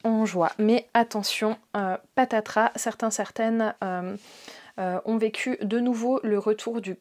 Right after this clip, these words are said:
grabuge avec cette tour-là où tout s'effondre. Donc en gros, votre autre, il revient, vous vous parlez, vous avez eu des discussions houleuses, vous avez peut-être mis les choses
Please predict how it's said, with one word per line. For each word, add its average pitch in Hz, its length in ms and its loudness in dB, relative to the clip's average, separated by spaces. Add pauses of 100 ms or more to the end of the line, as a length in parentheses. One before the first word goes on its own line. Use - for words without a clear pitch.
grabuge 180 600 -2
avec 202 400 -4
cette 208 340 -8
tour-là 240 580 -2
où 202 160 -4 (160)
tout 294 140 0
s'effondre. 180 520 -6 (280)
Donc 208 180 0
en 220 80 2
gros, 233 340 2
votre 220 300 -2
autre, 226 340 -2
il 202 120 -4
revient, 233 460 2 (420)
vous 226 240 0
vous 240 60 -2
parlez, 240 320 2
vous 220 180 0
avez 220 160 2
eu 226 140 0
des 214 120 2
discussions 214 460 -4
houleuses, 247 280 2
vous 233 80 -2
avez 226 140 4
peut-être 214 220 -2
mis 233 100 2
les 214 140 2
choses 220 320 -2